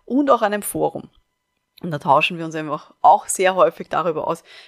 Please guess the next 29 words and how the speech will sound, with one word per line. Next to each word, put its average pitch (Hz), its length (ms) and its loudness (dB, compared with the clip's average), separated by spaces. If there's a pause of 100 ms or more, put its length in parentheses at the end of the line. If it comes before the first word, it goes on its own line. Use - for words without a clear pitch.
(100)
wie 196 100 -6
man 226 160 -2
denn 185 180 -4
gut 202 360 -10
mit 185 160 -10
Führungskräften - 800 -6
auch - 100 -6
sprechen - 420 -12
kann. - 300 -16 (880)
Ja, - 320 -2 (420)
ähm, 196 460 0
erst - 180 -10
letztens 220 320 -2
ist 202 220 -4
ein 185 220 2
Selbstständiger 190 880 2
wieder 196 280 -2
mal 190 140 0
Mitglied 208 460 -8
geworden, 160 680 2
ein 190 140 -8
Selbstständiger, 185 580 -2
der 175 120 -2
im 170 160 -10
Bereich 156 360 -6
Arbeitsschutz 180 440 -4
und 175 80 -12
Gesundheitsmanagement 185 840 -10
arbeitet, 180 460 -4